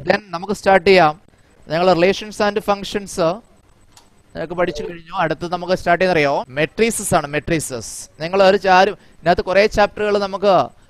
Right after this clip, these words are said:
നമ്മൾ mobile പഠിക്കാൻ പറയത്തില്ലേ, ഈ mobile പഠിക്കാൻ പറയും, user friendly എന്ന് പറയത്തില്ലേ, Same meaning. Matrix എന്ന് പറയുമ്പോൾ student friendly ആണ് എന്ന് പറയാൻ നമുക്ക് ഏറ്റവും കൂടുതൽ എളുപ്പമുള്ള chapter ആണ് Matrices.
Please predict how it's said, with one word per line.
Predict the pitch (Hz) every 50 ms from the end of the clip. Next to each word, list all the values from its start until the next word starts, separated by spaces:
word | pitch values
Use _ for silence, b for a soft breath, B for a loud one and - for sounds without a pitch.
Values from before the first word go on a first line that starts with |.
| b -
നമ്മൾ | 147 170 190
mobile | 180 170 165 165 190 202 214
പഠിക്കാൻ | 214 214 202 202 208 202
പറയത്തില്ലേ, | 190 185 190 170 190 175 156 143
ഈ | 139 139
mobile | 143 143 143 147 151 151 175 180 185
പഠിക്കാൻ | 185 180 180 180 180 175
പറയും, | 175 160 151
user | 139 151 175 170 - - 196
friendly | - - 190 190 190
എന്ന് | 196 196 190
പറയത്തില്ലേ, | 180 175 175 175 156 160 147 135 123 104 - _ _ _ _ - -
Same | 151 156 180 185
meaning. | 185 190 185 180 175 151 120 110 _ _ b b b b b b -
Matrix | 139 151 - 202 196 - -
എന്ന് | 196 208
പറയുമ്പോൾ | 202 190 185 196 196 190 196 175 151 139 170 196 _ _ _ _ _ _ _ _ _ _ _ _ _ - - -
student | - - - 170 185 208 208
friendly | - 214 202 202 202 202
ആണ് | 180 156 139 120 107 98 92
എന്ന് | 117 143
പറയാൻ | 160 160 160
നമുക്ക് | 175 175 175 170
ഏറ്റവും | 160 160 165 - 190 185
കൂടുതൽ | 185 185 165
എളുപ്പമുള്ള | 156 165 156 175 185 190 185
chapter | 160 170 165 139 - -
ആണ് | 156 131 117 110 101 - _ - - - - -
Matrices. | - - - - - - - - - _ _ - - _